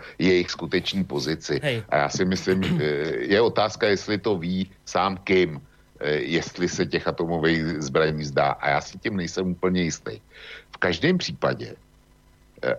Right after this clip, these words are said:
Speaker 1: Američanům se teď, eh, se bude velmi negativně vracet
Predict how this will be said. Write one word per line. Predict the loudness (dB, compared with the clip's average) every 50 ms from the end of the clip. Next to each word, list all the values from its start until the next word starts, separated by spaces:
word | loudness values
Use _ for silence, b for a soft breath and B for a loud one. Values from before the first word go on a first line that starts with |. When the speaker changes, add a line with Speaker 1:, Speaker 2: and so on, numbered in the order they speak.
| -2 -2
Speaker 1:
Američanům | -2 0 0 2 2 0 0 0 0 0 0 0 -2 -4
se | -2 -2 -2 -2
teď, | -2 -4 -2 2
eh, | 4 6 6 6 6 4 2 0 -2 -4
se | -2 -2 -2 -2
bude | -2 -4 -4 0 2 4 6 6 4 4 2 -2
velmi | -4 -2 0 2 2 2 0 0 -2
negativně | 0 0 0 0 0 0 0 -2 -4 -4 -2 -2 2
vracet | 2 2 2 2 0 -4 -6 -4 -4 -6 -8